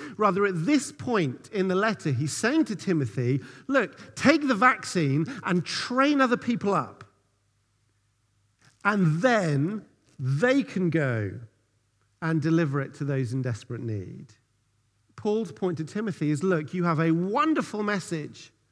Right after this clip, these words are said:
You have the great hope of the world, but it is too big a job for you to do on your own.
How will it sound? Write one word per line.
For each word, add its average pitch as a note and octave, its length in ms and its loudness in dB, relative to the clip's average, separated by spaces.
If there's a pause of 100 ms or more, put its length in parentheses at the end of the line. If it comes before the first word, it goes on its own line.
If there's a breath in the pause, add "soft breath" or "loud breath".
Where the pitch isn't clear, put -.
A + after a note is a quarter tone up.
(260 soft breath)
You A3+ 140 4
have A3 120 4
the G3 80 2
great G3+ 340 2
hope G#3+ 320 -2
of E3+ 120 -2
the E3+ 80 0
world, D3+ 440 0
but E3 100 -2
it F#3 80 2
is G3+ 180 -8
too B3 300 -2
big G#3+ 220 -4
a F3 60 0
job F3 260 -4
for F3 140 -10
you E3 160 -2
to - 100 -10
do D#3+ 220 -2
on D#3 100 -2
your D3 240 -2
own. A#2 300 -2